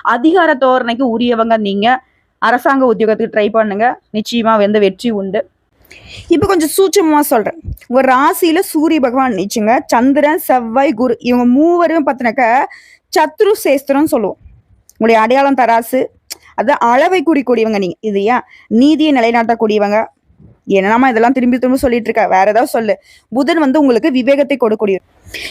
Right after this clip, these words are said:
பெரியவங்க சொல்றது என்னங்க, வேகமும் இருக்கணும், விவேகமும் இருக்கணும்டான்னு சொல்லுவாங்க இல்லையா? அதுல நம்மளுடைய துலாம் ராசிக்காரர்களுக்கு உழைப்புடன் கூடிய விவேகம் இருக்கும்.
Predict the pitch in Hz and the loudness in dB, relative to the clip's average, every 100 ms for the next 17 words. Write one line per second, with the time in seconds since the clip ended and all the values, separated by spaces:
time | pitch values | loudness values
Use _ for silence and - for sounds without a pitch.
0 | - 294 359 392 381 277 254 247 240 208 | 0 0 2 0 0 0 0 -2 -2 -4
1 | 214 _ _ _ _ - - 240 262 285 | -6 _ _ _ _ -20 -2 2 2 2
2 | 349 403 320 311 320 269 277 320 294 240 | 0 0 0 0 0 0 0 0 0 -2
3 | 247 214 233 247 214 196 - - 226 233 | -2 0 -2 -2 -4 -2 -2 0 0 0
4 | - _ _ - 190 226 285 214 190 240 | -6 _ _ -2 -2 0 2 2 2 0
5 | 320 - - 247 277 311 381 392 370 359 | -2 -6 -4 0 2 0 0 0 2 0
6 | 339 320 330 302 285 262 233 208 - _ | 0 0 2 2 0 0 0 -2 -6 _
7 | - 277 311 320 302 294 269 262 254 262 | -2 2 2 2 0 0 -2 -2 0 0
8 | 320 - _ 226 285 330 403 392 370 370 | -2 -6 _ -4 0 2 0 0 0 0
9 | 370 370 320 311 285 294 277 262 247 247 | 0 0 0 0 0 0 0 0 0 -2
10 | 233 - | -2 -8